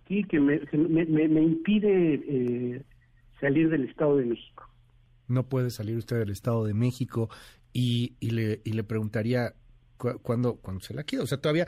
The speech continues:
Speaker 2: todavía viene otro proceso, ya está en libertad. Esto que está viviendo lo pudo haber vivido antes, ¿no? Entendemos llevar un proceso en libertad. ¿Cuándo tendría una sentencia definitiva?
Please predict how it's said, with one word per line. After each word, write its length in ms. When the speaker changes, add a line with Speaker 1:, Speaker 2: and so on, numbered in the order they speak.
Speaker 2:
todavía 240
viene 200
otro 240
proceso, 380
ya 140
está 200
en 100
libertad. 420
Esto 300
que 100
está 160
viviendo 320
lo 160
pudo 180
haber 220
vivido 420
antes, 340
¿no? 120
Entendemos 520
llevar 320
un 120
proceso 600
en 100
libertad. 480
¿Cuándo 640
tendría 480
una 160
sentencia 760
definitiva? 800